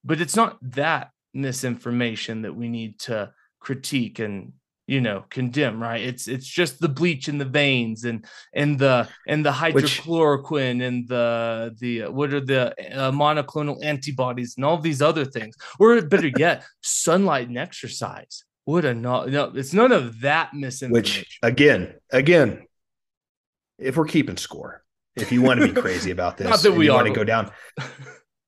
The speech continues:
Speaker 2: let's think
Speaker 1: we
Speaker 2: about
Speaker 1: are.
Speaker 2: what the misinformation was on those two sides. The stuff that they would say is not a big deal because they're bootlickers, all this stuff from the government.
Speaker 1: Well, have you ever
Speaker 2: Things like
Speaker 1: actually tasted the boot?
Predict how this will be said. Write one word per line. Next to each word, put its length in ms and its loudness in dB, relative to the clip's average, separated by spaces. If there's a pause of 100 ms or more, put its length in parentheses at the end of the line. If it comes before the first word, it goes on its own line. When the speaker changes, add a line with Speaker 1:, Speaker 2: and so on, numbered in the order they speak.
Speaker 2:
let's 200 6
think 160 4
Speaker 1:
we 60 4
Speaker 2:
about 140 6
Speaker 1:
are. 20 6
Speaker 2:
what 140 4
the 80 4
misinformation 800 2
was 240 -4
on 80 -6
those 160 -6
two 140 -6
sides. 460 -4
The 140 -6
stuff 300 2
that 280 6 (400)
they 220 0
would 360 -2
say 120 4
is 120 0
not 140 2
a 40 0
big 180 -4
deal 220 -6
because 400 -8
they're 320 0
bootlickers, 640 -6 (560)
all 140 2
this 120 -4
stuff 220 -2
from 80 -6
the 60 -2
government. 380 -2 (180)
Speaker 1:
Well, 160 4
have 120 2
you 80 4
ever 100 2
Speaker 2:
Things 100 4
like 80 2
Speaker 1:
actually 180 -4
tasted 420 -4
the 60 -14
boot? 340 -2